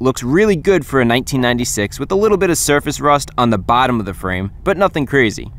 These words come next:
The top still has that factory paint, and it's looking really good. So that was really neat to see, and that's just one use for this camera. Now the camera comes with a magnet and a hook attachment so you could try to retrieve stuff in hard to reach places,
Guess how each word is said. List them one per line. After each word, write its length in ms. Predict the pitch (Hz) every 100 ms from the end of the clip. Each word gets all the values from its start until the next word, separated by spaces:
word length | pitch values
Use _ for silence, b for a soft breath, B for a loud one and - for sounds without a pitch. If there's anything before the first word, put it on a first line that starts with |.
| -
The 80 | 120
top 300 | - 135 139
still 280 | - 170 160
has 120 | 151
that 140 | 139 -
factory 500 | - 131 135 143 127
paint, 340 | - 156 185 - B B
and 80 | 160
it's 120 | 180
looking 260 | 196 185 147
really 280 | 113 117 107
good. 320 | 113 95 - - -
So 140 | - 214
that 200 | 240 226
was 140 | 240
really 320 | 185 208 214
neat 240 | 190 175 -
to 100 | 135
see, 220 | - 143
and 80 | 120
that's 160 | 185
just 180 | - 247
one 320 | 147 139 170
use 240 | 147 151 123
for 140 | 123
this 160 | 113 104
camera. 400 | 131 117 78 101 b b b
Now 140 | 185 190
the 100 | 196
camera 400 | 240 220 220 214
comes 360 | 208 208 190
with 220 | 190 196 -
a 160 | 175 180
magnet 540 | 165 175 196 196 220 -
and 120 | 190
a 60 | 170
hook 260 | 156 220
attachment 480 | 175 165 143 - 160
so 100 | -
you 60 | 147
could 140 | 127
try 180 | - 151
to 80 | 147
retrieve 460 | 143 - 156 151
stuff 260 | - 147 143
in 60 |
hard 180 | 143 147
to 60 | 143
reach 200 | 147 -
places, 360 | 151 143 156